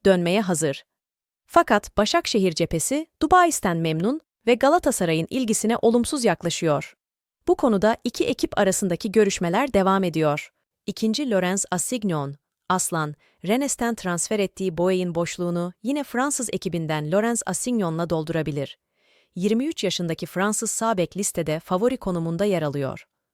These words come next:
Sözleşmesini sezon başında iki bin yirmi yediye kadar uzatan Assignon, on milyon euroluk piyasa değeriyle el yakıyor.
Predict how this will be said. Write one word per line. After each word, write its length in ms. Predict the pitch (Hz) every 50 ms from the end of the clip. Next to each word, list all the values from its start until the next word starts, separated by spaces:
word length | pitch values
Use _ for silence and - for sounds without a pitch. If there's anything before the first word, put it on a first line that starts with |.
| _ _ _ _ _ _ _ _ _ -
Sözleşmesini 760 | - - 214 202 180 185 180 175 - 170 160 - - 175 202
sezon 380 | 226 - - 175 165 226 254 240
başında 460 | 190 165 - - 170 160 160 156 156 -
iki 240 | - 180 - - 196
bin 140 | 202 226 226
yirmi 320 | 214 180 185 175 180 180
yediye 260 | 175 175 170 202 226 214
kadar 280 | - 190 160 170 165
uzatan 420 | - - 160 147 170 - 185 - -
Assignon, 540 | - 165 - - - 220 208 175 151 139 147 - _ _ _ _ _ -
on 200 | - 254 302 294
milyon 340 | 269 247 226 220 220 214 196
euroluk 360 | 196 196 190 180 196 - -
piyasa 340 | - 185 180 170 - 185 160
değeriyle 440 | 165 160 160 160 185 185 170 165 -
el 140 | - 180 180
yakıyor. 520 | 165 156 151 - 165 156 147 139 143 143